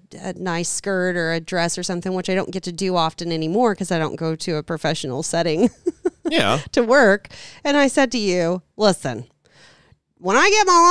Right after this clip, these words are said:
Speaker 1: license, you better not treat me like an employee. You better just remember I'm your wife."
Speaker 2: <laughs> Don't, don't be a dispatcher, please.
Speaker 1: Yeah. And he
Speaker 2: <laughs>
Speaker 1: said, "Mom, you don't have anything to worry about." So that's great. But, you know, a lot of women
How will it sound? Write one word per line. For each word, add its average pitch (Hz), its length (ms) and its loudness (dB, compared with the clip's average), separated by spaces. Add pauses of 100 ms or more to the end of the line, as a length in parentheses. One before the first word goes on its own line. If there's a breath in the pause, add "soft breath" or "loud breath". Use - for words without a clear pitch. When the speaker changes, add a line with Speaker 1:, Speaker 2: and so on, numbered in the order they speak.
Speaker 1:
license, 190 340 0
you 220 120 0
better 262 280 4
not 254 220 4
treat 277 240 -2
me 233 140 4
like 226 200 2
an 208 80 2
employee. 226 440 4
You 180 320 -2
better 220 320 4
just 220 260 -2
remember 240 300 2
I'm 240 260 2
your 262 120 2
wife." - 800 -2
Speaker 2:
<laughs> 110 60 -14
Don't, 160 420 2
don't 180 240 4
be 160 140 4
a 127 60 4
dispatcher, 87 640 0
please. 90 500 0
Speaker 1:
Yeah. 165 560 2
And 190 160 0
he 214 140 2
Speaker 2:
<laughs> 196 100 -2
Speaker 1:
said, 208 260 0
"Mom, 196 320 0
you 196 60 -2
don't 185 160 0
have 180 140 -2
anything 170 300 -4
to 165 60 -4
worry 151 180 -2
about." 147 260 -4
So 180 100 -6
that's 160 240 -4
great. 151 340 -4
But, 123 240 0
you 220 200 -2
know, 196 160 2
a - 20 6
lot 262 220 6
of 320 80 4
women 165 400 2